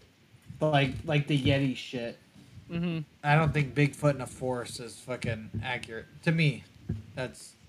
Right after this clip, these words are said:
Speaker 1: yeah.
Speaker 2: I don't know. I, I, I would hope that it'd be extraterrestrial just 'cause, like, I would love to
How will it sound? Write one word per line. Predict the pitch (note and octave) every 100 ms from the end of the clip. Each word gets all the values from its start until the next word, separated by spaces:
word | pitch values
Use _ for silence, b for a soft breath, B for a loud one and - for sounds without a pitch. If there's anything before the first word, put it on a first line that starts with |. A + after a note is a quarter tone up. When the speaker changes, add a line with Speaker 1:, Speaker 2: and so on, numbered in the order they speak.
| C#3
Speaker 1:
yeah. | A2+ G#2 G#2 - - _ _ - - - B B B B B
Speaker 2:
I |
don't | A3
know. | G3 - - -
I, | G#3+ B3+ - -
I, | F#3 A3
I | G3
would | F3+
hope | C#3 F3 -
that |
it'd | D3+ C3+
be | C3 B2
extraterrestrial | B2+ C3+ A#2+ C3 B2 B2+ - C3
just | B2+ B2+ -
'cause, | C3
like, | B2+ A#2 G2+ -
I |
would | C3 B2
love | A#2+
to | B2+ A#2+